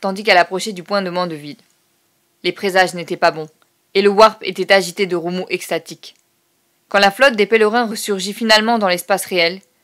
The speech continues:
les vaisseaux enchaînés restèrent suspendus dans le vide, trop las, brisés et sonnés pour faire autre chose qu'adresser des prières à l'empereur Dieu,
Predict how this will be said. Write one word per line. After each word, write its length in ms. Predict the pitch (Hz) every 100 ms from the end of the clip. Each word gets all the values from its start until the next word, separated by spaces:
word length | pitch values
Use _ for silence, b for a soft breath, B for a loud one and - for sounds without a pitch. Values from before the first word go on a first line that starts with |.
| _ _ -
les 120 | 190
vaisseaux 280 | 233 247 269
enchaînés 500 | 233 226 208 196 214
restèrent 360 | 202 - 214
suspendus 480 | - 226 - 208 190
dans 120 | 180
le 60 | 165
vide, 280 | 151 151 - _ -
trop 160 | - 214
las, 240 | 160 - _ _ _ _ _ -
brisés 360 | 208 240 247 226
et 40 |
sonnés 380 | - 214 196 208
pour 220 | - 190
faire 200 | 202 190
autre 240 | 214 233
chose 280 | 208 226 208
qu'adresser 380 | 196 175 175 196
des 120 | 165
prières 380 | - 190 170 165
à 40 |
l'empereur 440 | 165 160 165 156 156
Dieu, 240 | 165 147